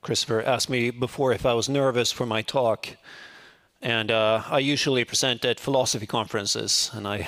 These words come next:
assure you there's nothing as savage as philosophers. But you all look rather nice, so I'm not as nervous as I usually am.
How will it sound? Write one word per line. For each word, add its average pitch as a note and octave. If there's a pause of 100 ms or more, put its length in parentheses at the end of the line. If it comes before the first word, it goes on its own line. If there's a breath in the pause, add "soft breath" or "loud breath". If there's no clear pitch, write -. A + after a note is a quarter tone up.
assure C3
you A#2+
there's A#2
nothing C#3+
as B2
savage B2
as B2
philosophers. A#2 (1300 loud breath)
But D3+
you F3
all D3 (260)
look D3+
rather B2
nice, A#2+
so A#2+
I'm A#2
not A#2+
as A2+
nervous A#2+
as A#2+
I A#2+
usually A#2+
am. -